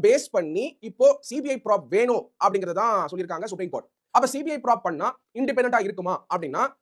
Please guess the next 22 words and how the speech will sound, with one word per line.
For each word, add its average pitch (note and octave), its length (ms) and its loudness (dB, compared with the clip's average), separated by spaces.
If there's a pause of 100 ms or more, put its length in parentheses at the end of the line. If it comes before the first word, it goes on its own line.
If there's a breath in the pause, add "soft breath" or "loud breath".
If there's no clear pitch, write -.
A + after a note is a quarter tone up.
(160)
இண்டிபெண்டன்ட்டா C4 520 0
இருக்கிறதுக்கான G3 520 -4 (100)
சாத்தியக்கூறு A3+ 460 0
எல்லாத்தையுமே F#3+ 520 0
சுப்ரீம் A#3 300 -6
கோர்ட் G#3 220 -4
செஞ்சிருக்காங்க. D3 340 -6 (380)
இதுல C4 200 4
முக்கியமா B3+ 440 2 (300)
பாத்தீங்கன்னா, G#3 480 2 (260)
சுப்ரீம் D#4+ 460 0
கோர்ட் A#3+ 340 -2
ரிட்டையர்ட் C#4 500 4 (100)
ஜஸ்டிஸ், F#3 320 -6 (160)
லார்ட்ஷிப் G3+ 540 2
ஜஸ்டிஸ் A3 320 -2 (340)
அஜய் A3 400 2
ரஸ்தகி G3 380 -6
அவர்களை F3 320 0
அப்பாயிண்ட் G#3+ 420 0
பண்ணிருக்காங்க F3+ 520 -2
இந்த B3+ 220 -6